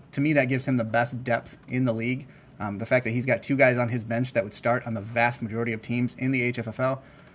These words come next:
like, that, that definitely insulates him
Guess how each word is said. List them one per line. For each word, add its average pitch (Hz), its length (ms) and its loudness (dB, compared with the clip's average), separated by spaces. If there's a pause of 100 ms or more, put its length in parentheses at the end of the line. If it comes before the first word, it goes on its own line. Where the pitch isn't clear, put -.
(260)
like, 117 140 -2
that, 147 280 6
that 151 200 4
definitely 139 440 4 (220)
insulates 143 540 0
him 120 320 2